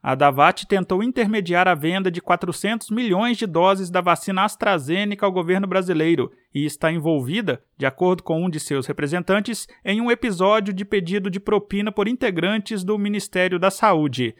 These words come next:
O vice-presidente da C P I, Randolph Rodrigues, da Rede Sustentabilidade do Amapá,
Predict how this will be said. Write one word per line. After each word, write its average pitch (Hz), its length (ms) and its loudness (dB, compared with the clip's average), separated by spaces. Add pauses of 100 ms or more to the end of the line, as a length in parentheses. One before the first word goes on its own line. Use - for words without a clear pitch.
(400)
O 139 200 0
vice-presidente 160 840 -2
da 156 100 -2
C 156 160 -4
P 160 160 -2
I, 220 120 0
Randolph 160 500 0
Rodrigues, 156 640 -2
da 135 120 4
Rede 151 360 -2
Sustentabilidade 147 1040 0
do 135 200 -2
Amapá, 170 500 2